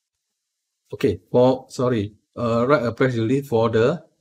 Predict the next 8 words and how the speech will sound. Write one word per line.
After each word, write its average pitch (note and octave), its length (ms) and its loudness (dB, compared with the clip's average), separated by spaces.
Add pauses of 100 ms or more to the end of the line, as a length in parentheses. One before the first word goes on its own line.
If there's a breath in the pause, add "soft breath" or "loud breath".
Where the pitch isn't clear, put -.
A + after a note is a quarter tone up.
(340)
U A#2+ 200 4
R A#2+ 140 4
L C#3+ 220 4
or G#2+ 240 0
maybe, B2 540 0 (720)
or F#2+ 600 -6 (920)
a A#2+ 120 -12
sub, - 260 -2